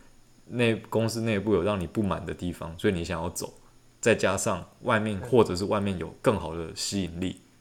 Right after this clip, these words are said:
Speaker 1: 可以让你愿意离开。
Speaker 2: 对。
Speaker 1: 反正要么就是有人推你，
Speaker 2: 嗯。
Speaker 1: 就是内部的推力会把你推走，或者是外面的拉力要把你拉走，反正就是这两种其中一种而已。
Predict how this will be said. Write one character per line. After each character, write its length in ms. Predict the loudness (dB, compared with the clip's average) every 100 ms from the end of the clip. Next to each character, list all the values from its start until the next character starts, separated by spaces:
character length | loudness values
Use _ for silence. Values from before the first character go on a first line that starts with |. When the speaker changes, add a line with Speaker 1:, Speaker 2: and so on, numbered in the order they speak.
| -8
Speaker 1:
可 120 | -2
以 60 | 0
让 260 | 2 0
你 160 | -2 -10 -16 -20 -2
愿 180 | 0 2
意 100 | 2
离 180 | 0 -4
开。 220 | -6 -6
Speaker 2:
对。 80 | -8 -18 -20 -14
Speaker 1:
反 160 | -4 0
正 80 | 4
要 100 | 4
么 140 | 4
就 100 | 2
是 200 | 0 2
有 100 | 2
人 180 | 0 -2
推 200 | 4 4
你， 80 | 2
Speaker 2:
嗯。 100 | -8 -14 -20 _ -18 0
Speaker 1:
就 120 | 4
是 200 | 4 2
内 160 | 2 2
部 160 | 4 4
的 60 | 2
推 240 | 0 0
力 140 | 0
会 100 | -4 -2
把 100 | -2
你 80 | -2
推 220 | -4 -6
走， 180 | -8 -14 -18 -4
或 100 | 2
者 60 | 4
是 60 | 6
外 140 | 4
面 80 | 4
的 100 | 0
拉 220 | 0 0
力 160 | 0 -2
要 100 | -4
把 140 | -4
你 80 | -6
拉 220 | -4 -6
走， 220 | -6 -10 -12 -4
反 160 | -2
正 160 | -2 -4
就 160 | -4
是 80 | -4 -4
这 200 | -2 -2
两 200 | -2 -4
种 100 | -10
其 120 | -8
中 140 | -6 -6
一 40 |
种 140 | -8 -14
而 60 |
已。 60 | -16